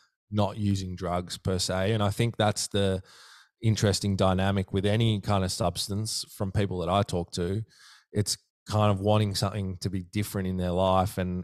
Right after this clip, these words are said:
making the connection and realizing that on whatever scale it might be, I'm aware that I was kind of at, like, the one percent super pointy end of things, but on whatever scale it is,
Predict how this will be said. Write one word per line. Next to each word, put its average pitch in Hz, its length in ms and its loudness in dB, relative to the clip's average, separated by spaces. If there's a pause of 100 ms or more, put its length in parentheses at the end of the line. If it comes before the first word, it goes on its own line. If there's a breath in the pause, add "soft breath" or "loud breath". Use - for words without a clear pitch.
making 101 460 0
the 92 80 -4
connection 92 480 -4
and 90 160 -4
realizing 90 600 0
that 87 240 -4 (300)
on 113 180 2
whatever 135 320 6
scale 113 540 2
it 95 60 -2
might 104 280 2
be, 139 340 4
I'm 113 140 2
aware 113 380 4
that 107 240 2 (520 loud breath)
I 110 140 4
was 107 160 6
kind 101 240 2
of 98 80 0
at, 101 240 2
like, 98 260 0
the 101 100 -4
one 104 260 2
percent 101 520 -4
super 104 300 -2
pointy 104 380 0
end 104 180 2
of 98 100 -2
things, 127 540 -2 (240)
but 104 160 4
on 101 160 4
whatever 104 360 4
scale 95 440 0
it 92 100 -2
is, 95 360 -2